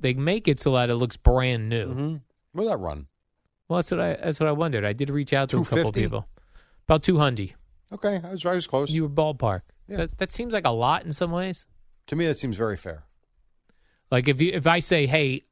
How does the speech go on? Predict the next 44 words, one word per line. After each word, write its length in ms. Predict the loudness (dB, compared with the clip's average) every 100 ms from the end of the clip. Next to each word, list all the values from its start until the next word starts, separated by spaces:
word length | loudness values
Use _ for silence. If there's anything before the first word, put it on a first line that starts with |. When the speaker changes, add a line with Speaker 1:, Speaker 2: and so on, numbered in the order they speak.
| -4
Speaker 1:
make 360 | 0 2 0
the 160 | -2 0
inside 340 | -2 0 0
of 100 | 0
my 160 | 0 -2
car 420 | 0 2 2 2
look 320 | 0 -2 -2
like 240 | 0 0 -2
it 100 | -6
looked 300 | -4 -4 -4
when 100 | -6
it 60 |
was 160 | -4 -6
brand 360 | -4 -4 -4 -6
new." 280 | -4 -4 -6 _ _ _ _ _ _ _ _ _ -4
Speaker 2:
Yeah, 160 | 0
I 20 |
think 160 | 0 0
two 80 | -2
hundred 140 | -2
bucks 240 | -2 -2 -6
is 80 |
fair. 240 | -8 -8 -8 -4
Speaker 1:
Yeah. 300 | -2 -2 -4 _ _ -16 -2
Speaker 2:
I 100 | -2
actually 220 | -2 -4
think 120 | -4
that's 120 | -6
a 40 | -6
great 220 | -6 -8
deal. 260 | -6 -8 -8 -4
Speaker 1:
Like, 140 | 0
I 20 | 0
have 120 | 0
no 220 | 2 2
interest 260 | 0 -2 -2
in 80 | 2
getting 220 | 2 2
the 100 | 2
outside 360 | 2 2 0 -2
of 60 |
my 100 | -6
car 180 | -6 -6
detailed. 540 | -6 -8 -4 -2 -4